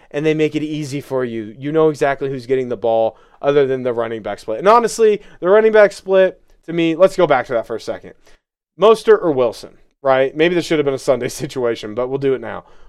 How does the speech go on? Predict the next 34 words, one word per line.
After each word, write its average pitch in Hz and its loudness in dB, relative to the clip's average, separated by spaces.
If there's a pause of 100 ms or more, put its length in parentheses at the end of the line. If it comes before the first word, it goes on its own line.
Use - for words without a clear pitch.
(100)
Mostert 214 2
or 180 4
Wilson? 127 -2 (680)
Think 180 -4
about 101 -2
it. - -14 (300)
You 165 -12
can 190 -4
either 208 4
have 160 2 (160)
going 151 2
full 175 0
steam 180 -2
Raheem 156 -2
Mostert, 123 -2 (180)
you 139 -8
know 165 4
what 175 0
you're 151 -4
gonna 151 2
get. 117 -6
You're 131 -8
probably 214 6
at 156 2
least 190 -6
getting 208 -2
sixty 175 -4
percent 143 -4
of 131 -4
the 117 -2
running 127 -4
back 101 -10
touches, 98 -18
right? 117 -2